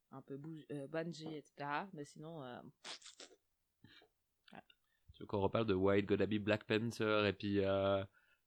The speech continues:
Speaker 2: euh, Good Girl Get Out ?
Speaker 1: Ah oui ! Ah oui, c'était tellement étrange.
Speaker 2: C'est la comédification des expériences noires juste pour, euh, c'est tellement bizarre.
Speaker 1: Tellement étrange, tellement étrange. Ah.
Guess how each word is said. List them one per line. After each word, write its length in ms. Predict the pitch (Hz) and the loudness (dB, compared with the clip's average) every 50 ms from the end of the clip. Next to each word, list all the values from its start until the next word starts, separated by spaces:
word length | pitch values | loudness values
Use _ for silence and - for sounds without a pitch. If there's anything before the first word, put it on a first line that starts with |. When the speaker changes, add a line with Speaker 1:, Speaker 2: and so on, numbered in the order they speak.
| _ _ _ _ - - | _ _ _ _ -6 -4
Speaker 2:
euh, 320 | 104 101 98 98 101 101 101 - | -2 -2 -2 -2 -4 -6 -6 -6
Good 140 | - 120 117 - | -6 -6 0 2
Girl 300 | 127 123 120 117 113 113 | 4 4 4 4 2 0
Get 140 | 113 107 107 110 | -2 -2 -2 -2
Out ? 420 | 117 117 113 113 - - - - _ _ _ _ _ _ _ _ _ _ - | -2 -2 -4 -6 -10 -12 -18 -20 _ _ _ _ _ _ _ _ _ _ -2
Speaker 1:
Ah 140 | - 214 - | -2 2 2
oui ! 760 | 269 254 269 262 269 269 311 330 320 311 302 294 285 269 247 - | 2 2 4 4 6 8 8 10 12 12 12 12 10 8 4 2
Ah 100 | - - | 0 0
oui, 120 | 254 254 262 | 0 0 -2
c'était 260 | - 202 190 - 202 | -2 -4 -4 -4 -4
tellement 280 | - 175 156 139 170 180 | -4 -6 -6 -6 -6 -8
étrange. 360 | 175 - - - 185 180 185 - _ _ _ _ _ _ _ _ | -8 -8 -10 -10 -10 -10 -10 -14 _ _ _ _ _ _ _ _
Speaker 2:
C'est 80 | - 110 | -2 0
la 100 | 117 117 | 0 0
comédification 720 | - - 131 123 139 143 143 139 139 127 131 127 127 139 | 2 2 4 6 6 6 6 4 8 8 8 10 10 8
des 140 | 127 113 107 | 8 8 6
expériences 400 | 107 104 - 113 113 117 110 - | 6 6 6 6 6 6 4 6
noires 240 | 120 117 120 113 107 | 6 6 6 4 2
juste 220 | 104 113 110 - | 0 0 -2 0
pour, 180 | 113 104 101 104 | 0 4 8 8
euh, 840 | 98 98 98 95 98 98 98 98 95 95 95 95 95 95 90 82 95 | 10 10 10 10 10 10 10 8 8 8 8 8 8 8 8 6 4
c'est 220 | 98 101 101 92 - _ _ _ - | 2 -2 -4 -8 -10 _ _ _ 6
tellement 480 | 131 113 117 123 120 117 117 110 - _ _ - | 8 8 8 8 6 4 2 0 -2 _ _ -8
bizarre. 720 | 117 113 113 110 110 104 101 101 98 202 202 98 202 202 - - | -4 -2 2 4 6 6 6 6 6 6 4 2 0 -2 0 4
Speaker 1:
Tellement 400 | 220 226 240 240 240 233 240 240 | 4 6 6 6 4 4 4 4
étrange, 460 | 233 233 226 240 247 247 247 247 240 - - | 4 4 2 0 0 0 0 -2 -4 -6 -4
tellement 340 | - 214 220 220 220 214 208 | -2 -2 0 0 -2 -2 -4
étrange. 460 | 208 202 - 165 156 156 156 - _ _ _ _ - - - | -4 -4 -8 -12 -18 -18 -20 -20 _ _ _ _ -16 -8 -6
Ah. 120 | 202 202 | -4 -4